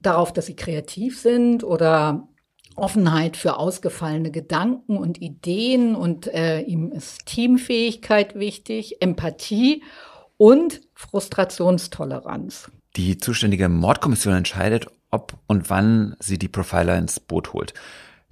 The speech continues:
Speaker 2: Die Berliner Oper hat beispielsweise eine Analyse gemacht zu der Joggerin, die damals im Spandauer Forst erstochen wurde, und im Mordfall Greifs, die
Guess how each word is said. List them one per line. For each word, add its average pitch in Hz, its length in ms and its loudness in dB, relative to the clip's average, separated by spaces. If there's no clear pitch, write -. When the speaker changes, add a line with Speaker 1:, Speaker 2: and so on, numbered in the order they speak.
Speaker 2:
Die 95 100 0
Berliner 98 360 4
Oper 113 240 2
hat 139 100 0
beispielsweise 98 880 0
eine 92 220 2
Analyse 95 400 2
gemacht 92 440 0
zu 87 540 -2
der 82 80 -2
Joggerin, 110 540 2
die 90 340 -2
damals 90 340 0
im 87 140 -2
Spandauer 87 380 -2
Forst - 380 -6
erstochen 110 400 -2
wurde, 117 300 0
und 95 240 0
im 98 160 4
Mordfall 87 640 2
Greifs, 85 640 -2
die 98 380 -2